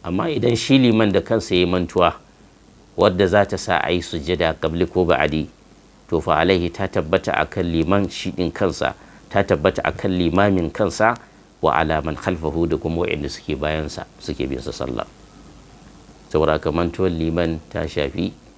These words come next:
liman ɗin kansa da duk wanda ke bin sa sallah, da duk wanda ke bayansa a lokacin da yake sallar, to shi ma ta shafe shi. Ko da ba shi da kansa ya mantuwa ba,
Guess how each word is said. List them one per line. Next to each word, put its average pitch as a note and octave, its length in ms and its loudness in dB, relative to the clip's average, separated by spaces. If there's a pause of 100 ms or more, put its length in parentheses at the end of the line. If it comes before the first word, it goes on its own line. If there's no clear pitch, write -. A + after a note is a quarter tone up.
(380)
liman D#2 560 0
ɗin D#2+ 160 -4
kansa F2 480 -4 (320)
da - 160 -6
duk F2 240 -4
wanda E2+ 240 0
ke C#2 160 -6
bin C#2+ 240 -4 (160)
sa - 160 -12
sallah, D2+ 400 -6 (800)
da - 100 0
duk - 160 0
wanda F#2+ 320 0
ke C#2+ 160 -4
bayansa D2+ 540 -4 (100)
a D2 60 -8
lokacin D2 420 -4
da C2+ 160 -6
yake C#2 240 -6
sallar, C#2 320 -6 (280)
to C#2+ 80 -2
shi D2+ 140 -4
ma D2 160 0
ta D#2+ 160 -4
shafe - 340 -8
shi. - 140 -14 (880)
Ko G#2+ 160 8
da G2+ 120 6
ba F2 160 4
shi A2+ 280 -2 (140)
da E2 140 -2
kansa E2 300 -6
ya C#2 80 -4
mantuwa C#2+ 340 -4
ba, C2+ 160 -4